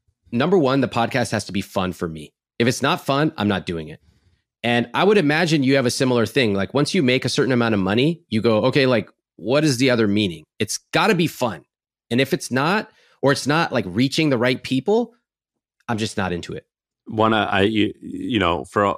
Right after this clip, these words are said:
Speaker 2: for everything bad he's done, he said something amazing, which is Kanye West said something, uh, he goes, uh, "I do dope shit." And, uh, or, you know, there, he was, there's a story of him with Dave Chappelle, and Dave Chappelle's, uh, you, you know,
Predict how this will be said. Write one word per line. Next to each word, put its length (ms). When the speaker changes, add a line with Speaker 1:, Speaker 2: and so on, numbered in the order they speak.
Speaker 2:
for 280
everything 480
bad 240
he's 180
done, 220
he 60
said 200
something 220
amazing, 520
which 140
is 100
Kanye 380
West 280
said 180
something, 360
uh, 200
he 120
goes, 460
uh, 340
"I 80
do 240
dope 300
shit." 340
And, 320
uh, 320
or, 240
you 220
know, 260
there, 380
he 160
was, 200
there's 220
a 60
story 520
of 140
him 220
with 140
Dave 180
Chappelle, 600
and 100
Dave 140
Chappelle's, 580
uh, 280
you, 160
you 140
know, 200